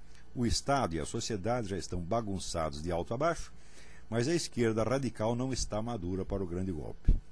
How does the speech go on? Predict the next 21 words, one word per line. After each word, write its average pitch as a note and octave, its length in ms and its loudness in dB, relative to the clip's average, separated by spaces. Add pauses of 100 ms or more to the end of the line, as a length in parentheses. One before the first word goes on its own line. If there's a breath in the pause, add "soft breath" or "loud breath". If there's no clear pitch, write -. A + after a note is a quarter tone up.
(340 loud breath)
Nada C3 420 2
funciona, D#2+ 640 -6
nem C3+ 260 2
mesmo A2 380 4
a - 20 -2
estratégia F2+ 640 -4
revolucionária. F2+ 600 -6 (680 loud breath)
A A#2+ 120 0
velha A2 360 2
ordem E2 260 2
morreu, C3 380 2 (300)
a B2+ 100 2
nova A2+ 380 0
transformou-se F#2+ 680 -2
num G2+ 160 -4
gigantesco F#2 800 -4
aborto. D2+ 480 -8 (960 loud breath)
"Que A#3 140 -2
fazer?", A#2 480 4
perguntaria F#2 640 -2
Lenin. F#2+ 320 0